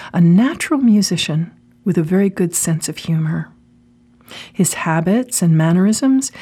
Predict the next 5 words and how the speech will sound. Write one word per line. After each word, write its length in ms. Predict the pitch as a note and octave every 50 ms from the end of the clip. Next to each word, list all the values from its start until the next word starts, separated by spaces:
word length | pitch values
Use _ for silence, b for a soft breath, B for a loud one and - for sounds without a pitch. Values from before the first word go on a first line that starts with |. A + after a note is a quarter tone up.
| B B B
he's 200 | B F4+ E4 C4+
a 40 | D#4
workaholic. 920 | C4+ D4 D#4+ D4+ D4+ - G3+ D#3+ - - E3 E3 E3 D3+ C#3 C3 - - - - - _ _ B B B B B B B B B B B
He's 240 | - C4+ A#3+ - -
observant, 840 | G#3+ G3+ F#3+ F#3 G3 G3+ F#3+ F3+ - D3 D#3 F#3+ A#3+ - - -